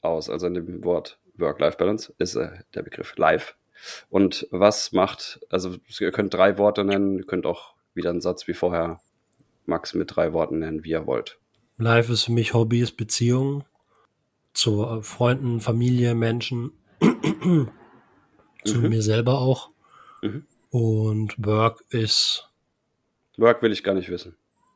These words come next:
Speaker 2: Hä, wieso? Du hast nach <laughs> beidem gefragt, oder?
Speaker 1: Nee, nur nach dem Live-Part.
Speaker 2: Ja, Wor-, ja, weil so, es gibt schon, es gibt auch Überschneidungen, weil bei Work, denke ich, ist auch ein Stück weit so Selbstverwirklichung drin, im Idealfall.
Speaker 1: Mhm.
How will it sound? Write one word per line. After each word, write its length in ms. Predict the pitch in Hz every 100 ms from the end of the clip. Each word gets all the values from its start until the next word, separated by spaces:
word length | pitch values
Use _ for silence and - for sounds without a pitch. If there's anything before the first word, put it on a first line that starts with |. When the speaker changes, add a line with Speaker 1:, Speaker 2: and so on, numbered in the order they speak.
| _ _ _ _ _
Speaker 2:
Hä, 120 | 123 117
wieso? 160 | 113
Du 140 | 127 131
hast 180 | 117
nach 160 | 131 113
<laughs> 40 |
beidem 260 | - 113 117
gefragt, 460 | 117 - 131 151 135
oder? 260 | 143 170 - - 165 -
Speaker 1:
Nee, 220 | 127 143
nur 140 | 160
nach 160 | 156 151
dem 120 | 147
Live-Part. 520 | 123 120 - 107 98 - _ - -
Speaker 2:
Ja, 140 | 127 123
Wor-, 180 | 151
ja, 240 | 156 160 170
weil 160 | 139
so, 120 | 120 120
es 140 | 117
gibt 180 | 151 -
schon, 160 | 151 151
es 160 | 165
gibt 160 | - 139
auch 120 | 139
Überschneidungen, 600 | 127 127 - 123 143 143
weil 140 | 123 117
bei 220 | 120 113
Work, 300 | 120 131 -
denke 220 | 131 123
ich, 100 | 117
ist 100 | 139
auch 240 | 120 120
ein 260 | 135 139 180
Stück 360 | - - 139 -
weit 420 | 131 127 123 - _ _ -
so 160 | -
Selbstverwirklichung 920 | 113 123 120 123 123 120 127 123 117
drin, 400 | 110 117 143 160 -
im 140 | 135
Idealfall. 600 | 127 127 123 123 139 135 - - - - -
Speaker 1:
Mhm. 260 | 117 175